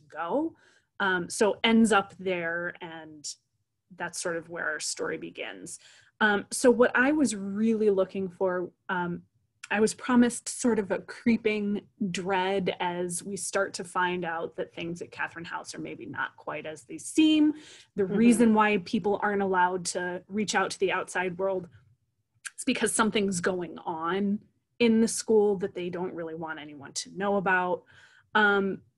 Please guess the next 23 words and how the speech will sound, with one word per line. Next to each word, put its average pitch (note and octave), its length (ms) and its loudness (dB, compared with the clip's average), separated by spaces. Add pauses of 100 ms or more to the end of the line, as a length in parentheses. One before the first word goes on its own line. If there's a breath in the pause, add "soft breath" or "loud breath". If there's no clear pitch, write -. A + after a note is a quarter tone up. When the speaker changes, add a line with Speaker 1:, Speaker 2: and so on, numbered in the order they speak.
(140)
Speaker 1:
so A#3 540 4 (520)
the A#3+ 160 4
things D4 340 4
that A#3+ 120 2
I G#3+ 100 4
thought G3 400 -2
the G3+ 60 -8
book F#3 220 -8
did E3+ 200 -8
really G3 380 4
well G#3+ 400 2
were, F3+ 580 -2
um, E3 300 -10 (100)
set - 340 -2
up G3+ 200 0
kind F#3+ 400 -4
of E3+ 400 -8 (680)
the F3 500 -2 (1400)
kind C4+ 200 2
of - 80 -6 (100)
isolation G#3+ 920 2
that G#3+ 140 0
you, A3 320 -4